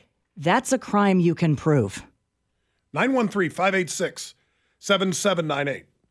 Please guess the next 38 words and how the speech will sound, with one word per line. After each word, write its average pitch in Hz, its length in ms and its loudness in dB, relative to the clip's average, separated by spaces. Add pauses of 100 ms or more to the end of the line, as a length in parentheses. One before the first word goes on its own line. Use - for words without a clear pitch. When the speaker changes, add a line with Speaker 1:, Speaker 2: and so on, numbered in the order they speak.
(500)
Speaker 2:
Nine 196 200 0
one 233 140 0
three, 180 160 -2
five 175 240 0
eight 170 100 -4
six, - 260 -8
seven 160 240 -4
seven 147 280 -6
nine 139 160 -2
eight. 117 140 -6 (200)
Let's - 160 -4
go 262 100 0
with 175 100 0
the 160 80 -2
latter 160 280 2
for 135 160 -6
a 120 40 -2
very, 139 240 -4 (260)
I 139 140 -2
know 156 160 2
we 151 80 -2
gotta 143 180 0
get 123 140 -8
to - 80 -12
the 123 60 -10
break. 117 200 -6 (340)
Let's 175 160 -10
go 233 100 0
with 180 100 0
the 170 60 -2
latter. 151 380 -2 (1700)
Why? 123 320 -4 (1000)
Why 185 260 4
continue 220 640 0
down 185 280 0
that 180 160 0
road 98 380 -6 (200)
Speaker 1:
Okay. 247 220 0